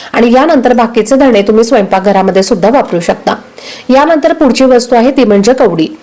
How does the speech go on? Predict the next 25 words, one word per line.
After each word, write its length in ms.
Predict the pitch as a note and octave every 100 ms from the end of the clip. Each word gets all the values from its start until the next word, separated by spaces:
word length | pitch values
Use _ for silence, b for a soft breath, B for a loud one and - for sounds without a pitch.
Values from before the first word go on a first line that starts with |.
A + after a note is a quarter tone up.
| B B B
आपल्या 260 | G#3+ C4+ D4+
देवघरामध्ये 580 | C#4 D#4+ F4+ E4 D4+ D4+
पाच 280 | D4 B3 -
किंवा 240 | C4+ C4+
सात 280 | C4 A#3 A#3
या 140 | B3+ B3
संख्येमध्ये 540 | B3+ G#3+ A3 A3+ A#3
कवड्या 300 | A#3+ G3+ G#3+
असायलाच 420 | G#3 G#3 G#3+ C4
हव्यात. 260 | C#4 A3 B3+ - B B B
जर 80 | C#4 D4
तुमच्या 280 | C#4+ A#3+ D#4+
देवघरामध्ये 540 | E4+ D4 B3+ A#3 A#3+ C4
अजूनही 320 | G#3 A3+ B3+
कवड्या 300 | D#4+ C#4 A3
नसतील 380 | G#3+ G3+ - A#3+
तर 60 | C4
त्यांची 340 | B3+ G#3+ G3+ D4
खरेदी 300 | C4 G3 G#3
सुद्धा 320 | A3 F#3 G#3
तुम्ही 220 | C4 A3+ G3+
या 80 |
दिवशी 280 | F#3 F3+ C4
करू 200 | C4 G#3
शकता. 360 | E3+ - -